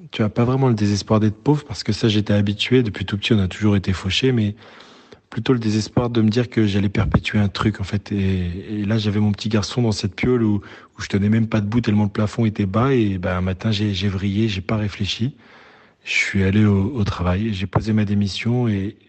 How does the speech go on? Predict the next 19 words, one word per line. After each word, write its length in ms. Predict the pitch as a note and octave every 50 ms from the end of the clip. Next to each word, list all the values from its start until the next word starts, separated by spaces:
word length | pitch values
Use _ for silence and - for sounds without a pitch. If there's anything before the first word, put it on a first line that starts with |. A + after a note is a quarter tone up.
| _ -
et 100 | F2+ F2
le 120 | F2 F2+
lendemain, 420 | F#2 F#2+ G2+ G#2+ G#2 G2+ G#2+ A2+ A2
je 60 | G2+
me 100 | G2+ G2
suis 160 | - - F#2+
lancé 200 | G2 F#2+ - -
dans 120 | G2 G2+ G2
l'entrepreneuriat. 720 | G2 F#2 - - F#2 - - G2+ F#2+ F#2 F2+ F2 E2+ - - _ _ _ _ - - - _ - - - - _ - - - -
Alors, 140 | - F2 F#2
j'avais 220 | G2+ G2+ G2 G2 F#2+
pas 140 | - A2
de 60 | G#2 G2+
business 400 | G#2 G#2 G#2 G2+ G#2+ G#2+ G2+ -
model 220 | A2+ G2+ A2 G2+
bien 160 | G2 G#2+ A2
défini 720 | G#2+ G#2+ G2 - - A2+ A#2 B2+ C#3 D3 D#3 D3 C3 A#2
et, 380 | A#2 A2 A2 A2 A#2 A#2+ A#2+ A2+ A#2
bah, 240 | A#2 A#2 A2+ A2